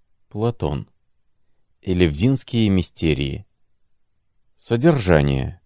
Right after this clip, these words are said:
Молодость Платона и смерть Сократа. Посвящение Платона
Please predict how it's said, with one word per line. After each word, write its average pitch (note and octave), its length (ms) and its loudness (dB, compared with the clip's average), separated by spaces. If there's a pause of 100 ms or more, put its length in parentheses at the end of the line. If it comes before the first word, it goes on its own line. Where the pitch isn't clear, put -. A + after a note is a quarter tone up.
(680)
Молодость G2 720 2
Платона F2 640 4 (100)
и F#2+ 160 -4
смерть F2 720 0
Сократа. F2+ 840 0 (500)
Посвящение G#2+ 800 2
Платона G2 580 4